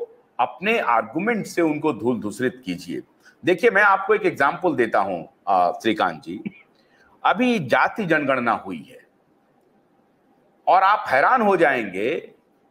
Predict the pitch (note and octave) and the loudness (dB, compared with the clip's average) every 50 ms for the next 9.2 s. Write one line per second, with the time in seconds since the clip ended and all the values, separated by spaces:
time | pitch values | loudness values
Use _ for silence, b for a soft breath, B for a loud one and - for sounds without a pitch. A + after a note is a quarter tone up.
0 | _ _ _ _ _ _ - G3 F#3+ D3 A#2 C3+ B2+ A2+ B2 D3+ G#3 A#3+ A#3+ G3+ | _ _ _ _ _ _ -6 -6 -6 -2 0 0 2 4 4 4 4 4 2 2
1 | F3 C3+ G#2+ F2 - - - _ _ _ _ _ _ _ _ _ _ _ _ _ | 0 -2 -2 -4 -8 -14 -20 _ _ _ _ _ _ _ _ _ _ _ _ _
2 | _ _ _ _ _ - - F#3+ F3 G#3 A#3 B3 B3+ B3 B3 A3+ A#3 - G#3+ G#3+ | _ _ _ _ _ -4 0 2 4 4 4 4 4 2 0 0 2 2 2 4
3 | A3+ A#3 A3+ - G#3+ G#3+ G#3+ G#3+ G3+ G3+ F#3 G3+ G3+ - - - G#2+ - - E3+ | 4 4 2 2 2 2 2 2 2 2 2 2 2 2 2 -2 -4 -2 -4 -4
4 | D#2+ G#2+ D3 E3 - G#3+ G3 - E3+ G3+ A3 G#3+ - - E3+ G#3 A#3+ A#3+ G3 D#3+ | 0 0 0 0 0 -2 -2 2 2 2 2 2 -2 -2 0 0 0 2 2 2
5 | D3+ D3+ D#3 - F3+ G3+ B3 A3+ E3 C#3 B2 A2 A#2 D#3 F3+ F3+ D#3+ F#3 F#3 F#3 | 2 2 2 -2 -2 0 0 2 2 2 4 4 4 2 2 2 2 2 4 4
6 | G#3 A3+ - - F#3 F#3+ G3+ A3 G#3+ G#3+ G3+ F#3+ F3+ F#3+ G#3 G3+ F3+ E3 D#3 C#3+ | 4 2 2 0 0 0 0 0 2 2 2 2 2 2 0 0 0 0 2 2
7 | A#2 G#2+ B2 D#3 F#3 - F3+ F3 - D3 D3 E3 - - A3 F#3+ F#3 F3+ F#3 D#3+ | 2 4 2 2 0 -2 -6 -2 2 2 2 2 0 -4 -2 -2 -2 -2 0 -2
8 | E3+ E3+ F3+ F3+ F3+ F3 - E3+ D3+ - C3+ D3+ D#3+ - - B2 G2 G2 A2+ C#3 | -2 0 2 2 0 2 0 -2 0 2 2 2 2 0 -2 -2 0 0 0 0
9 | E3 - - | 0 -2 -8